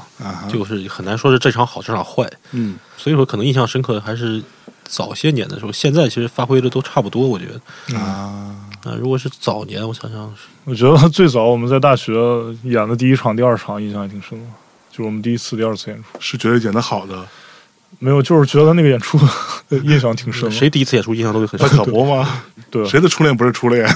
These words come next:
Speaker 1: <laughs> 对。
Speaker 3: 第一次来北京那一场演出印象也挺深的。
Speaker 1: 第一次在北京在哪里？
Speaker 3: 在 School 演。
Speaker 1: 在 School。
Speaker 3: 对，对，对。一共两个乐队，然后基本上没什么观众。
Speaker 1: 那
Speaker 3: 对。
Speaker 1: School 不是常年这样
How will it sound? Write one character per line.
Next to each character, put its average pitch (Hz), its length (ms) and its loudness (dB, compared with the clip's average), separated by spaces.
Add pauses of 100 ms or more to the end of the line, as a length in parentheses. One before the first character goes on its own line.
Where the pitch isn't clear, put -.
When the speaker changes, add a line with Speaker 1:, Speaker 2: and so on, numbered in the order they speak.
(140)
Speaker 1:
<laughs> 147 260 -2
对。 127 160 4 (240)
Speaker 3:
第 185 100 2
一 202 80 4
次 170 240 4
来 143 160 8
北 143 80 2
京 175 240 4
那 160 180 4
一 127 40 2
场 117 200 -4
演 107 120 -4
出 113 200 -6
印 120 100 -4
象 117 140 -4
也 113 60 -2
挺 104 160 -10
深 - 180 -12
的。 110 60 -20 (480)
Speaker 1:
第 131 100 -4
一 143 60 2
次 143 160 -4
在 120 80 2
北 101 140 -4
京 104 120 -2
在 107 120 -6
哪 98 140 -8
里？ 92 140 -14
Speaker 3:
在 131 140 -2
School 120 400 -2
演。 104 80 -4 (480)
Speaker 1:
在 110 140 -8
School。 104 320 -8 (100)
Speaker 3:
对， 110 140 -8
对， 104 120 -10
对。 123 320 -10
一 139 40 -2
共 139 260 4
两 101 180 0
个 107 80 -4
乐 117 120 0
队， 117 120 0 (200)
然 107 200 -8
后 107 240 -4
基 107 140 -2
本 120 80 2
上 104 100 -2
没 107 100 -4
什 113 40 -4
么 110 140 -6
观 110 180 -2
众。 104 160 -6 (540)
Speaker 1:
那 110 160 -10
Speaker 3:
对。 113 100 -10
Speaker 1:
School 123 220 -4
不 123 120 -2
是 127 60 6
常 123 220 0
年 131 160 6
这 - 160 4
样 156 120 6